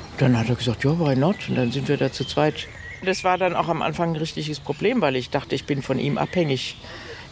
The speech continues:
dass ich den Job gekriegt hab, ne? Und er war da ganz arglos. Er hatte, hat ja damit nichts zu tun gehabt. Aber, äh, wir hatten, das war ein bisschen zu Spannung geführt, weil ich dann einfach auch dachte, ich muss jetzt für ihn,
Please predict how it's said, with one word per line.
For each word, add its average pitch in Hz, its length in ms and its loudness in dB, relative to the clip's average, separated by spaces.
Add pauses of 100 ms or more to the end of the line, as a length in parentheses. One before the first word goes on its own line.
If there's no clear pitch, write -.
(120)
dass 143 200 4
ich 139 120 0
den 139 160 2
Job - 180 4
gekriegt - 400 0
hab, - 220 -2
ne? 151 160 2 (400)
Und - 160 2
er 127 160 8
war 151 140 8
da 151 120 6
ganz 135 240 2
arglos. 151 480 0
Er 123 160 2
hatte, 127 240 -4 (380)
hat 135 160 -4
ja 143 80 0
damit 139 320 2
nichts - 240 -2
zu - 80 -10
tun 208 260 4
gehabt. 143 240 2
Aber, 131 240 2 (640)
äh, - 140 0 (340)
wir 143 140 6
hatten, 165 200 2
das 151 200 4
war 151 180 6 (100)
ein 160 120 2
bisschen 180 260 2
zu 170 140 2
Spannung 160 340 4
geführt, 113 360 2
weil - 120 2
ich - 140 -2
dann 135 160 4
einfach 120 280 2
auch - 140 -4
dachte, - 320 0
ich - 160 -2
muss 131 140 0
jetzt 123 180 -2
für 127 140 0
ihn, 139 300 4